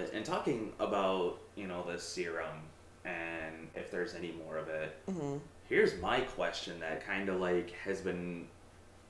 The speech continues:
Speaker 1: I've had my own little theory about, but I
Speaker 2: Yeah.
Speaker 1: wanted to read into it a little bit more to, like, see if there was a connection, and there very much is. Ultimatum. So,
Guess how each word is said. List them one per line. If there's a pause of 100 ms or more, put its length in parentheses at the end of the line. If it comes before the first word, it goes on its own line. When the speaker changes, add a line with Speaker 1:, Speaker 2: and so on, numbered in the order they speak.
(220)
Speaker 1:
I've
had
my
own
little
theory
about,
but
I
Speaker 2:
Yeah.
Speaker 1:
wanted
to
read
into
it
a
little
bit
more
to,
like,
see
if (180)
there
was
a
connection,
and (120)
there
very
much
is. (840)
Ultimatum. (1500)
So,